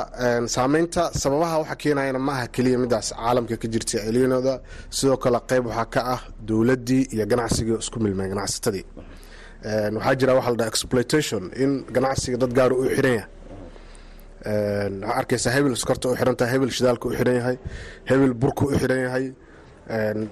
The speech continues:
ganacsiga noocaas markuu noqdona waa faa'iido ma leh, dad yaa gaar ah, ah ka faa'iido. Ganacsigana sidiisa waa si guud waxaa la dhahaa wax soo iibsasho iyo si gadid oo ah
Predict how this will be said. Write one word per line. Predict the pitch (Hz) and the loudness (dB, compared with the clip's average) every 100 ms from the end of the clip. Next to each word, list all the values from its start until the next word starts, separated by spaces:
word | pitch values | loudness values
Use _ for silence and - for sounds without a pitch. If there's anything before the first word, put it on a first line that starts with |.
| - | -2
ganacsiga | 123 135 127 143 | 0 2 2 0
noocaas | 123 123 | 0 -2
markuu | 123 - 120 | -4 0 0
noqdona | 107 117 113 | 4 2 4
waa | 104 107 101 | 2 0 -2
faa'iido | - 117 120 123 | -2 2 4 4
ma | 120 | 2
leh, | 110 | 0
dad | 107 117 | 0 2
yaa | 123 123 123 | 4 2 0
gaar | 120 123 | -2 -2
ah, | 104 - - - - | -4 -14 -18 -16 -10
ah | 110 | -2
ka | 127 | 0
faa'iido. | - 107 95 92 - - - - - | 0 -2 -6 -10 -16 -18 -16 -16 -2
Ganacsigana | 139 160 165 165 143 | 2 4 2 2 0
sidiisa | - 180 160 135 - | 2 2 4 2 2
waa | 120 120 | 4 2
si | - 151 | 2 0
guud | 127 143 143 | 2 0 2
waxaa | 123 120 120 | -2 0 0
la | 117 | 0
dhahaa | 107 107 | 0 2
wax | 107 - - | 0 0 -2
soo | 120 | 0
iibsasho | 117 120 - 160 - 170 - - - - - - - | 2 0 2 0 2 0 -2 -20 -20 -20 -20 -20 -10
iyo | - 117 | 0 0
si | - 120 | 2 -2
gadid | 107 123 131 135 - - 104 95 - - - | 0 2 2 0 -6 -18 -16 -14 -16 -16 -4
oo | 113 123 | -2 2
ah | 147 | 0